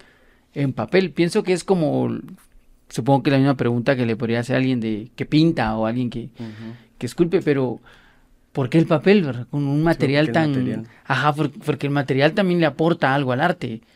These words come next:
Speaker 2: Ajá.
Speaker 1: Ajá.
Speaker 2: Sí, en ese sentido, bueno, aquí creo que hablaría de, muy personalmente, parte de la curiosidad y de,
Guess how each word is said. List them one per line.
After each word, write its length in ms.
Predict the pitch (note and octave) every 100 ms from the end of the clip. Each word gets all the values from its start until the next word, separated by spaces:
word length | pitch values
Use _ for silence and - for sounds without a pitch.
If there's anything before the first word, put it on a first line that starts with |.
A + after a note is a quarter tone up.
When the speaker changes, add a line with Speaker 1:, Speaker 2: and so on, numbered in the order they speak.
| -
Speaker 2:
Ajá. 280 | A#2 G#2 A2
Speaker 1:
Ajá. 440 | - - A#2 A2+ A2+ _ _ _ _ _ - -
Speaker 2:
Sí, 480 | - - A#2+ A#2+ A2
en 100 | A#2+
ese 220 | C3+ D#3+
sentido, 320 | C#3 A2 D#3
bueno, 280 | C#3+ C#3 C3+
aquí 280 | G#2 G2+ B2
creo 240 | - B2+ A#2+
que 240 | G#2+ G#2+ _
hablaría 380 | G#2 G2+ A#2
de, 220 | A#2 G2+ G#2 _ _ _ _ _ _ _
muy 240 | A2+ C#3
personalmente, 840 | C#3 - A2 G#2 G#2+ A#2+ C#3 D3+ E3 _ _ _ _ _ _
parte 320 | B2+ B2 B2
de 200 | C3+ A#2
la 200 | G2+ G2+ G2+
curiosidad 580 | G#2+ G#2 G#2 G#2+ C3+ C#3+ _ _ _ _ _ _ _ _ _ _
y 220 | A2 G#2+
de, 1200 | F#2 G#2 G2+ G2+ G2 G2 G2 F#2+ F#2+ F#2+ F#2 F2